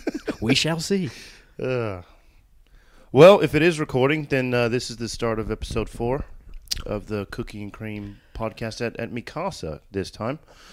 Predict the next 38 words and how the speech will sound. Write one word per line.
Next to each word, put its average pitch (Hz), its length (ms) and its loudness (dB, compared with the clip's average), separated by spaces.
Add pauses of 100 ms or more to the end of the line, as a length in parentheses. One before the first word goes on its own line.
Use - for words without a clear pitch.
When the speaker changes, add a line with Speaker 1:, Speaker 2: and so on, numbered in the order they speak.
(420)
Speaker 1:
Ah, 143 200 2
Speaker 2:
Uh, - 40 4
Speaker 1:
yes, 180 580 2
Speaker 2:
yeah. 113 120 0
Speaker 1:
the 131 40 2
People's 143 400 2
Compound, 131 720 0
as 101 80 -4
Speaker 2:
Thanks, 117 160 -2
Speaker 1:
they 101 60 -4
call 101 280 -4
it. 120 40 -2
Speaker 2:
thanks 120 160 -2
for - 100 -12
coming 117 240 -2
over. 127 460 -2
I - 60 -10
appreciate 123 600 -8
it. 156 140 -8
Speaker 1:
Absolutely, 110 600 -6
man. 113 260 -6
Thanks 127 220 -8
for 101 100 -12
having 110 320 -4
me. 113 120 -4
Speaker 2:
Yeah. 120 400 -4 (220)
So, - 160 -6
yes, 160 280 2
you're, 151 160 -2
you're 135 180 -4
joined 147 320 -2
by 135 120 4
Wayne 139 240 0
Peoples 131 380 -4
and, 131 160 -6
and 120 180 -4
the 113 60 -8
co-host. 123 720 -4